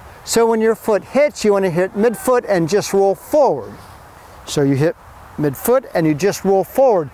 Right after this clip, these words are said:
And that is going to take that energy, transfer it forward, and propel you forward so you can go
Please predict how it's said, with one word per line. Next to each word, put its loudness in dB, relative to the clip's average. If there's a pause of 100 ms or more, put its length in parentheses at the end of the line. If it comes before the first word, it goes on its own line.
(240)
And 0
that 0
is -2
going 0
to -8
take -2
that 2
energy, -2 (320)
transfer -2
it -2
forward, 0
and -4
propel 0
you 0
forward 0
so -2
you 2
can -2
go 0